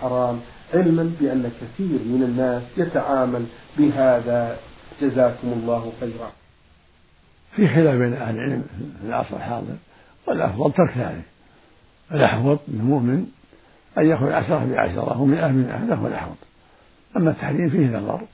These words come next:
Speaker 2: لكن الأحوط للمؤمن ترك ذلك، لقوله صلى الله عليه وسلم: "دع ما يريبك إلى ما لا يريبك"، وقوله عليه الصلاة والسلام: "من اتقى الشبهات فقد استبرأ لدينه وعرضه".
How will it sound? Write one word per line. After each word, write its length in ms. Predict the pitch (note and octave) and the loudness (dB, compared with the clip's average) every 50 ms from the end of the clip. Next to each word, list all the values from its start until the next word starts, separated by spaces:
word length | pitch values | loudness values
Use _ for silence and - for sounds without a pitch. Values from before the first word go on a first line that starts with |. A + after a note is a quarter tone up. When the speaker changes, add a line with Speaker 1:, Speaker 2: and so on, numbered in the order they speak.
| - | -6
Speaker 2:
لكن 320 | - - - - C#3 D#3+ D#3+ - - D#3+ | -4 -4 -2 -2 -4 -6 -6 -8 -6 -4
الأحوط 320 | D#3+ E3 G#2 A2 C3+ C3 B2+ | -2 -2 0 0 -2 0 2
للمؤمن 500 | B2+ B2+ C3+ D#3+ C#3+ A#2+ B2+ D#3+ G3 G#3+ - _ _ _ - | 2 4 4 4 4 4 2 2 0 -2 -6 _ _ _ -6
ترك 180 | - D3+ - A#2+ | -6 -6 -4 -6
ذلك، 280 | G#2 G2 - E2 E2 - _ _ _ _ _ _ _ _ _ _ _ _ _ - | -6 -6 -8 -8 -10 -14 _ _ _ _ _ _ _ _ _ _ _ _ _ -10
لقوله 400 | G3+ E3+ F3 F3 D#3 C#3+ B2+ B2 A2+ - | -8 -4 -2 0 0 2 0 0 -2 -2
صلى 100 | D3 C3 | -4 -4
الله 40 | |
عليه 100 | G2 C#3 | -4 -2
وسلم: 140 | B2+ B2 B2+ | 0 2 4
"دع 180 | C3 D3 C3 C#3 | 4 4 4 4
ما 220 | C#3 C3+ C3 C3 | 4 4 6 6
يريبك 500 | B2+ B2 B2 B2+ C#3+ D#3+ D#3+ D#3+ E3+ D3 - - | 6 6 6 8 8 8 6 6 2 0 0 0
إلى 220 | E3+ D3+ C#3+ C#3 | 2 4 4 4
ما 80 | B2+ A#2+ | 2 0
لا 200 | G#2+ G2+ G2 F#2 | 0 -2 -4 -6
يريبك"، 220 | E2+ F2 E2+ E2+ - - _ _ _ _ _ _ - _ _ _ _ _ _ _ _ - | -6 -8 -10 -12 -16 -20 _ _ _ _ _ _ -20 _ _ _ _ _ _ _ _ -14
وقوله 400 | - E3 F3 E3 D3 C3+ C3 C3+ | -6 2 4 6 6 6 6 6
عليه 240 | C3+ C3 C3 C3 B2+ | 4 4 4 2 2
الصلاة 260 | A#2+ - - C#3 B2+ | 0 0 0 2 4
والسلام: 400 | C3 C3 B2+ A#2+ - C#3 B2 A#2+ | 4 4 2 2 2 2 2 4
"من 140 | C3+ D3+ D3 | 4 6 4
اتقى 360 | C#3 - - - D3 C3 C#3+ | 4 2 2 0 0 2 0
الشبهات 680 | - - - C#3+ C3+ A#2+ A#2+ A#2 A2 B2 C#3+ D#3 D#3+ - | -2 -4 -2 -2 0 0 0 0 0 2 2 2 2 0
فقد 300 | - D#3+ D#3 - C3+ D3+ | -4 -8 -8 -6 -6 -6
استبرأ 560 | C#3+ - - - D#3 D3 C#3 B2 - - B2+ | -8 -8 -8 -8 -8 -6 -6 -6 -6 -6 -8
لدينه 400 | B2 A#2+ B2+ C#3+ D#3+ E3 E3 D#3+ | -8 -8 -8 -6 -4 -4 -4 -4
وعرضه". 340 | E3 - - - - - | -4 -4 -8 -8 -10 -12